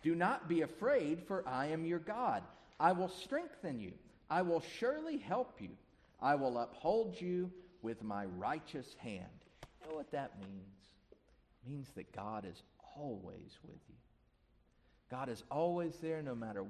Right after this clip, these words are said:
what situation you face. And no matter what you face, God always calls you to look to him, to trust in him, to ask him to help you. And he will.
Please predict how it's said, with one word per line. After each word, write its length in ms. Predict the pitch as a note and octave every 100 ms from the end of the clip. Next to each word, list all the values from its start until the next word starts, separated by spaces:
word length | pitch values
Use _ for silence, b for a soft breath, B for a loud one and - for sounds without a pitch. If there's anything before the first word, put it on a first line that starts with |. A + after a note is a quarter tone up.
| A#2
what 300 | F#3+ A#3+ -
situation 920 | - - F#3+ - F3+ D#3+ F3 - D#3
you 120 | D#3+ D3 -
face. 460 | F#2 F#2 - - - B B B B B -
And 140 | F#2+
no 120 | A2
matter 260 | B2+ C#3+ C#3+
what 300 | C#3+ C#3+ -
you 60 |
face, 300 | A#2+ F#2 F2 -
God 220 | F2+ F2 -
always 440 | G#2 A#2 C3 C3
calls 340 | - G2+ F#2 F2
you 100 | -
to 80 | D#2
look 340 | D#2 A#2 - -
to 60 |
him, 220 | C#3 G#2 F2 - - b b b b
to 80 | -
trust 440 | - A3 A3 -
in 120 | F#3 C#3+
him, 220 | - G2+
to 120 | -
ask 280 | A#3 C4+ -
him 140 | B3+
to 100 | A#3
help 400 | A3 A#3 B3 A#3+
you. 200 | G#3 B2 - - - G#2
And 100 | G2
he 100 | G2
will. 380 | F#2 F#2 F#2+ -